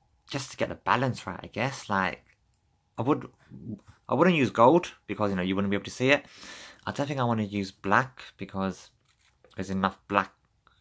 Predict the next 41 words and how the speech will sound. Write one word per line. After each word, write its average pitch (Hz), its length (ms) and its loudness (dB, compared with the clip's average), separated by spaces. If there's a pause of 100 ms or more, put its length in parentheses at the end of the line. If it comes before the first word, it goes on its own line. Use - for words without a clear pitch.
(220)
you 98 80 -6
know, 98 120 -6
on 98 140 -6
the 95 60 -6
back. - 380 -2 (640)
Maybe 113 220 0
yellow 113 440 2
'cause 107 180 -6
it's 98 120 -10
too 104 220 -8
close 101 280 -4
to 98 80 -10
yellow, 104 240 -2
and 101 140 -2
yellow 101 180 2
wouldn't 95 200 -2
show 101 120 -4
up 98 120 -6
on 95 60 -8
gold. 110 300 -2
So 98 80 -8
white, 101 400 -2 (400)
you 98 80 -10
know, 92 60 -8
kinda, 95 280 -6
like, - 160 -4 (180)
pops - 460 -8 (120)
a - 40 -14
little 110 400 -2
bit, 185 200 -2
I'd - 160 -6
say. 175 160 -6
It 160 160 -10
doesn't 123 300 -6 (300)
proper - 360 -4
pop, - 420 -10
but, - 140 -20
you 104 80 -16
know, 95 120 -12 (420)
it's - 180 -8
there. 92 280 -2